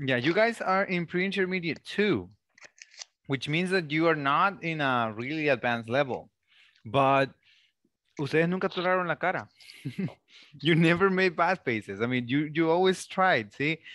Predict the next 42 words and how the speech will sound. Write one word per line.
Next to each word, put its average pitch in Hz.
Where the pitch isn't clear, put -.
El 139
detalle 135
es 165
que 190
hay 175
grupos 175
a 190
veces 175
cuando 156
están 147
en 160
estos 170
niveles 170
que 165
dicen, 165
"No, 185
hombre, 120
no, 151
no, 196
es 180
que -
está -
bien 180
difícil", 165
o, 117
"Miren, 170
no 165
entiendo". 165
Ustedes 139
no 156
aturraron 170
la 139
cara, 160
ustedes 135
se 175
le 165
midieron 147
a 139
los 123
retos. 135
So, 127
yes, 143